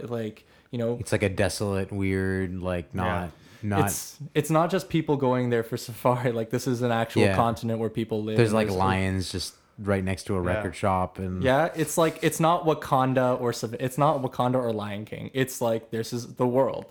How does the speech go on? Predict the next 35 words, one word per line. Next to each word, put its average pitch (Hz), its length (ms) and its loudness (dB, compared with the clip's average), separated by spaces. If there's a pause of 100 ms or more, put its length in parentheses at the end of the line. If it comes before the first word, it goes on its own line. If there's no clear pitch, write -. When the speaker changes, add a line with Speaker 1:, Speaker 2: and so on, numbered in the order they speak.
(160)
Speaker 2:
It'd 110 140 -2
be 139 80 8
Speaker 3:
Yeah. 139 60 2
Speaker 2:
pretty 147 200 2
cool 107 220 2
if 82 80 -4
you 85 80 -4
went 85 140 0
there 87 100 -2
and 82 80 -2
it 82 60 -4
was, 82 120 -6
was 85 300 -4
like 87 220 -6
Wakanda. 90 480 -6
They're 95 100 -6
just 90 220 -10
like, 87 160 -4
"You 110 80 0
thought 113 260 2
this - 220 -2
about 123 240 2
Africa? 143 960 2
Speaker 1:
<laughs> - 40 -20
Speaker 2:
Check 135 280 4
out 107 220 2
this 95 140 2
suit." - 600 -4 (260)
Speaker 3:
Yeah. 117 300 -6 (240)
Speaker 1:
Honestly, 127 340 -4
then, 120 280 -10 (340)
if 123 140 -8
it 127 40 -2
were 117 260 -2
Wakanda, 107 600 -10